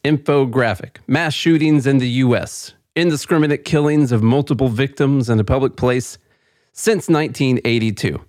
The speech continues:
Now, for the purposes of this conversation, because we are responding to this post, which at this point, when I took the screenshot anyway, at eight twelve A M this morning, had fifteen thousand retweets and a couple million views,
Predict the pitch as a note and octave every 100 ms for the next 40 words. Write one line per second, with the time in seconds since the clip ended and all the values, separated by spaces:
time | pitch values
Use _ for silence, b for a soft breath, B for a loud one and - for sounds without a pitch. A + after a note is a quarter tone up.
0 | _ _ _ _ _ _ _ _ _ A2+
1 | G2 A#2 G2+ - F#3 E3 D#3+ E3 C#3+ C#3+
2 | D3 - D#3+ C#3 B2 - F3+ - D#3+ C#3+
3 | - C#3+ A2+ C3+ C3 B2 A2+ - D3 D3+
4 | C#3 C#3+ D3+ - A#2+ G#2+ E3+ - A#2+ A2
5 | E3 - - _ _ B2 A#2+ C#3 B2 C#3+
6 | C3 - - _ _ _ _ _ D3+ D#3
7 | B2 B2 G#2+ - - G#3 F#3+ - G2+ G2
8 | G2 G2 G2+ A#2+ A#2 A#2 A#2 A#2 G#2+ G#2
9 | G#2 G#2 F#2+ - D3+ B2 A#2 G#2 G2+ -
10 | D3 - A2 G2+ A2 G#2 G#2 G2+ A2 -
11 | A2 G#2+ G2 G2 G2+ G#2 G#2 F#2+ G2 F#2+
12 | D3+ G#3+ E3+ -